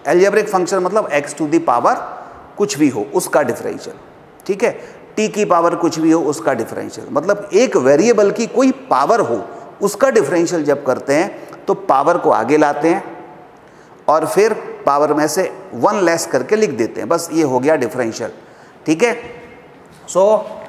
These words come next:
x to the power n का क्या हुआ? n x to the power n minus one। clear? एक example ले लें इसका, differential of X square। बोलो जरा क्या होगा? differential of X square क्या होगा?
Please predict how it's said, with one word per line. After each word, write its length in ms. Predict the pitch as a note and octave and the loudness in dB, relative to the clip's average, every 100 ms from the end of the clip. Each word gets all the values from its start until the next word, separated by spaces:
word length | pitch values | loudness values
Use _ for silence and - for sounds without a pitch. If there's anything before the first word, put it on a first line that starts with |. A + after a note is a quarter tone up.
| - - | -20 -2
x 220 | D3+ D#3 | 0 0
to 120 | - G3 | -2 -2
the 120 | - | 2
power 260 | F#3 F3+ F3 | 2 4 2
n 80 | F3+ | 2
का 80 | F#3+ | 0
क्या 160 | F3+ F#3+ | 2 2
हुआ? 420 | F#3 G#3 F#3+ - | 4 4 2 -2
n 320 | D3+ F3 A3+ A3 - C#3+ | 0 2 2 -2 -4 -2
x 120 | D3+ - | -2 -2
to 160 | F3 E3 | -2 2
the 140 | E3+ | 2
power 500 | E3+ C3 B2+ G#3 B3+ - - - - - | 2 2 2 2 2 -4 -8 -14 -12 -4
n 200 | C#3 D#3 | 0 2
minus 480 | C3+ A2 A2 C3 - | 2 0 0 -2 -4
one। 140 | - - - | -10 -12 -2
clear? 600 | D#3+ F3+ A3+ - - - - - - - - - - - | 4 6 4 2 -4 -8 -12 -16 -20 -20 -20 -20 -20 -2
एक 140 | G3+ G#3+ | 2 2
example 500 | F3 F#3+ G#3 G3+ A#3 | 2 2 2 2 2
ले 80 | A3 | 2
लें 140 | A#3 | 2
इसका, 380 | A3+ - A#3+ A#3+ - - - - - - - - - - - - - - - - - - - - - G#2 | 0 0 -2 -2 -12 -16 -14 -14 -14 -20 -20 -20 -20 -20 -20 -20 -20 -20 -20 -20 -18 -18 -18 -20 -18 -4
differential 720 | D#3 D#3+ G3 A3 G#3+ B3+ A#3 | -2 0 -2 -2 0 2 2
of 240 | - F#3+ G3 - - - - - - - - - - - - - | 2 2 2 -4 -12 -14 -18 -20 -20 -20 -20 -20 -20 -20 -10 0
X 240 | D#3 F3+ - - - | 0 0 -8 -12 -10
square। 520 | - - B2+ G#2+ - - | -10 -6 -2 -2 -4 -10
बोलो 280 | A2 E3+ G3+ | 0 2 4
जरा 180 | G#3 G#3 | 4 2
क्या 180 | G#3 | 4
होगा? 440 | F#3 F3+ G3+ - B2+ | 4 2 0 -4 -4
differential 580 | D#3 D#3+ F#3+ F3+ F#3+ F3 | -2 0 -2 0 0 2
of 60 | |
X 200 | F3 - | -2 -4
square 300 | F3 - F3+ | -8 -2 -2
क्या 160 | E3 E3+ | 2 2
होगा? 400 | D#3+ E3 - | 2 0 -4